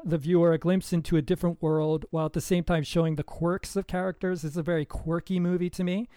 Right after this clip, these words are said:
And they're, they're familiar in a way, but they're not altogether normal. And I think one of the aspects that is, that I really liked in the movie was the acting. Uh, Masako Motai, who plays Masako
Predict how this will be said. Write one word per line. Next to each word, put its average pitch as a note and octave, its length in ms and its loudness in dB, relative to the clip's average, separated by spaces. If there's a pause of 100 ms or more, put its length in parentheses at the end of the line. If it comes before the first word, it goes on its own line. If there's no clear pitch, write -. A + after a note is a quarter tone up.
(440)
And F3 400 0 (300)
they're, F#3+ 180 2
they're F#3+ 160 0
familiar G3+ 800 4
in E3+ 140 2
a D#3 80 4
way, D3 300 0
but E3+ 260 -4
they're F#3+ 80 -2
not C#4+ 320 -2
altogether F3+ 960 -2
normal. C3+ 800 0 (600)
And F3 120 2
I F3 100 2
think G#3+ 280 -2
one G3 320 -2
of G#3 80 2
the E3+ 140 2
aspects D#3+ 540 -2
that D#3+ 120 0
is, D3 320 -6 (160)
that D3+ 220 -4 (120)
I D#3 120 -4
really E3 280 2
liked C#3+ 300 -4
in C#3 100 -4
the C3+ 80 -6
movie C3+ 280 -4
was C#3+ 160 -6
the E3+ 200 -4
acting. C#3+ 600 -4 (480)
Uh, C#3+ 400 -6 (120)
Masako E3 560 0
Motai, D3+ 560 2
who D3+ 100 -4
plays D3+ 360 -4
Masako D3+ 800 -2